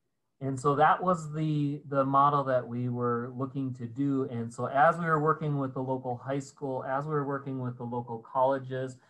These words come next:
as, uh, we were working with our local workforce development group, um,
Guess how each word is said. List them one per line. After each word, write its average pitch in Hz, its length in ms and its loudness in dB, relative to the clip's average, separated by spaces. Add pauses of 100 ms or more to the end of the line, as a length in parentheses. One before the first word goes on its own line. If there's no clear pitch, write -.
(400)
as, 139 500 4
uh, 131 400 4
we 135 80 0
were 131 100 0
working 135 380 -4
with 127 160 -8
our 120 180 0
local 127 300 -2
workforce 131 600 -4
development 127 680 -2 (120)
group, 123 380 -6 (720)
um, 117 600 4